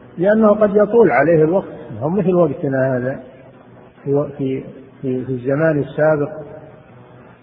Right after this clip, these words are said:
كانوا يحرمون، يأخذون الأيام وهم في الطريق،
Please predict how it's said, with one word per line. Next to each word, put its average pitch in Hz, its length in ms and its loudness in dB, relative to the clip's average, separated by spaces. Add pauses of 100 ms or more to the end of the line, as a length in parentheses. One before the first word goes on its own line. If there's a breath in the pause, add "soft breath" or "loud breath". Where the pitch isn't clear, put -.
(140)
كانوا 160 300 0
يحرمون، 202 460 2
يأخذون 131 440 -2
الأيام 190 560 0
وهم 139 200 0
في 143 80 -6
الطريق، 175 580 0